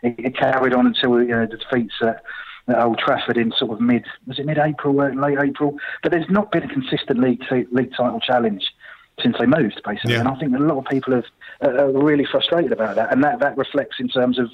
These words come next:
Speaker 1: frustration with Wenger as well.
Speaker 2: Yeah,
Speaker 1: I mean, that,
Speaker 2: I
Speaker 1: that's just one strand, obviously.
Speaker 2: Yeah,
Speaker 1: But
Speaker 2: I mean,
Speaker 1: that, that's what I think about that.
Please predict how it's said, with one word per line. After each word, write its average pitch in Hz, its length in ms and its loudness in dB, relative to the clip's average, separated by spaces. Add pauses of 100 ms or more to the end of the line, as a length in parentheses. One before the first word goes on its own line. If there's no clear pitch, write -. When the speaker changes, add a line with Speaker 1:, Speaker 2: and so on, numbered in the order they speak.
(420)
Speaker 1:
frustration 131 460 -2
with 123 120 2
Wenger 147 300 0
as 104 120 -2
well. 139 280 0
Speaker 2:
Yeah, 131 160 2
Speaker 1:
I 123 40 2
mean, 131 80 2
that, 147 100 2
Speaker 2:
I 143 60 0
Speaker 1:
that's - 120 -2
just - 200 -4
one 127 180 2
strand, 101 320 -4
obviously. 104 420 -6 (120)
Speaker 2:
Yeah, 131 300 0
Speaker 1:
But 120 60 0
Speaker 2:
I 143 40 2
mean, 160 140 0
Speaker 1:
that, 131 140 -2
that's 135 240 -4
what 123 160 -2
I - 40 -12
think 120 160 -2
about 113 180 -6
that. 120 240 -2